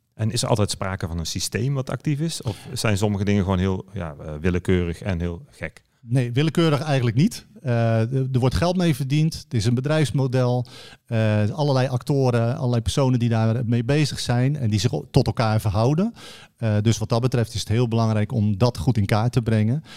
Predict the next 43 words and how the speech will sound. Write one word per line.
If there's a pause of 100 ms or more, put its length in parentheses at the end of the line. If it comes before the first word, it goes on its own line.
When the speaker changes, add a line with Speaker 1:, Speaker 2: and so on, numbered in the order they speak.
Speaker 2:
zodat
je
ook
weet (100)
waar
je
kan
Speaker 1:
U
bent
van
Speaker 2:
ingrijpen.
Speaker 1:
de,
de
Nationale
Samenwerking
tegen
Ondermijnende
Criminaliteit.
Dat
betekent
dat
u
met
allerlei
organisaties
samenwerkt.
Met
welke
doet
u
dat? (340)
Speaker 2:
Dat
klopt.
Eh, (160)
in
nsok
hebben
we
zes
partijen
die
daar
samenwerken.